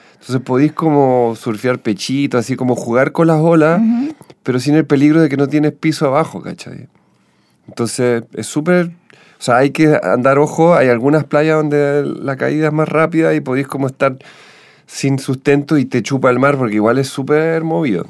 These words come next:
Speaker 1: el Atlántico ahí a
Speaker 2: Es
Speaker 1: esa altura.
Speaker 2: Atlántico.
Speaker 1: Sí.
Speaker 2: ¿Y ahí, ahí qué, cuál es la fauna marina? ¿No viste nada?
Speaker 1: No vi nada raro. Hay
Speaker 2: Quizá no había
Speaker 1: varios
Speaker 2: nadie porque había tiburones.
Speaker 1: No, no.
Speaker 2: <laughs> Es como, mm, todos saben que aquí no hay que bañarse.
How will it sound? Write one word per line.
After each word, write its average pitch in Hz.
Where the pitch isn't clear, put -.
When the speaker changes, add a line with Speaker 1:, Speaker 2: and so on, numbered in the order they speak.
Speaker 1:
el 104
Atlántico 92
ahí 95
a 95
Speaker 2:
Es 190
Speaker 1:
esa 185
altura. 170
Speaker 2:
Atlántico. 165
Speaker 1:
Sí. -
Speaker 2:
¿Y 247
ahí, 262
ahí 339
qué, 311
cuál 330
es 392
la 359
fauna 220
marina? 262
¿No 240
viste 226
nada? 226
Speaker 1:
No 123
vi 135
nada 160
raro. 170
Hay -
Speaker 2:
Quizá 240
no 254
había 277
Speaker 1:
varios 240
Speaker 2:
nadie 262
porque 240
había 220
tiburones. 202
Speaker 1:
No, 107
no. 110
Speaker 2:
<laughs> -
Es 180
como, 180
mm, 180
todos 175
saben 175
que 175
aquí 175
no 196
hay 185
que 190
bañarse. 175